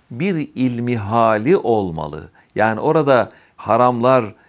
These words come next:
helaller, yasaklar, farzlar, mekruhlar çocuklara tanıtılmalı. Sınırsız bir internet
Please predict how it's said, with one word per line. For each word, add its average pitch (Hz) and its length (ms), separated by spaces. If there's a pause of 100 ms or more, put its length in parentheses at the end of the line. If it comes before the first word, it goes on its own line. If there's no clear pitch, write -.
(140)
helaller, 117 680
yasaklar, 113 760
farzlar, 113 580
mekruhlar 117 760 (360)
çocuklara 107 500
tanıtılmalı. 101 760 (300)
Sınırsız 156 1000
bir 147 100
internet 107 760